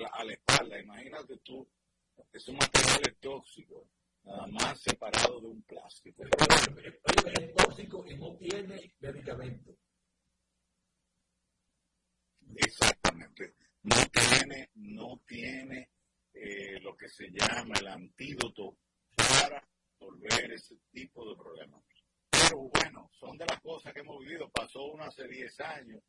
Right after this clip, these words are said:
Speaker 1: Recuerdo a mi amigo Freddy Ginebra involucrado en ese, en ese asunto, que sufrió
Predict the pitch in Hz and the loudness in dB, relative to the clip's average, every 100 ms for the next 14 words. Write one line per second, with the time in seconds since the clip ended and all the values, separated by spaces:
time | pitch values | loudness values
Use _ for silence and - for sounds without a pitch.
0 | _ _ _ - 110 - 117 127 123 120 | _ _ _ -20 -18 -12 -10 -10 -12 -12
1 | 113 120 117 113 113 104 98 98 113 110 | -12 -12 -14 -14 -14 -14 -16 -14 -12 -12
2 | 101 98 95 90 - - - 101 95 92 | -14 -14 -16 -16 -6 -2 0 -2 -6 -14
3 | 101 - 104 - - _ _ _ _ _ | -18 -8 -6 -6 -8 _ _ _ _ _
4 | - 92 - 101 101 - 107 98 95 90 | -20 -20 -2 -2 -2 2 4 6 2 0
5 | 85 82 78 _ _ _ _ _ _ _ | -8 -10 -14 _ _ _ _ _ _ _
6 | - - - - 151 143 113 110 107 - | -14 -14 -12 -12 -12 -12 -10 -10 -10 -12
7 | - - - - | -14 -16 -8 2